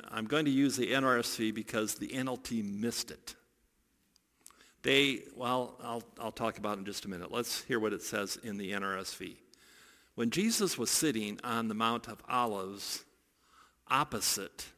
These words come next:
the temple. Hear those three words?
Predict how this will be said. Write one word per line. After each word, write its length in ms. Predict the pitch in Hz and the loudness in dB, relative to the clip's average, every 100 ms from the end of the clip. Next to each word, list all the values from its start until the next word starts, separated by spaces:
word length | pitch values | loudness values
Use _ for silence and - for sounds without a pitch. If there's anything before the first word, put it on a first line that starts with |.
| _ | _
the 80 | 110 | -10
temple. 480 | - 123 101 95 - - - _ _ _ _ _ _ _ _ _ _ _ _ _ _ _ _ _ | -2 -2 -2 -8 -10 -16 -20 _ _ _ _ _ _ _ _ _ _ _ _ _ _ _ _ _
Hear 200 | 107 104 | -4 -2
those 200 | 117 - | -2 -2
three 180 | 120 110 | -2 0
words? 520 | 113 131 143 - | 0 -2 -4 -8